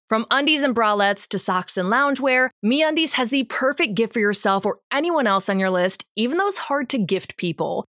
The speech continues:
MeUndies has a holiday gift guide that makes it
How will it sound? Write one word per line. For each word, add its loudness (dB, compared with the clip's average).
MeUndies 2
has 0
a 2
holiday 0
gift -4
guide 0
that -2
makes 2
it -2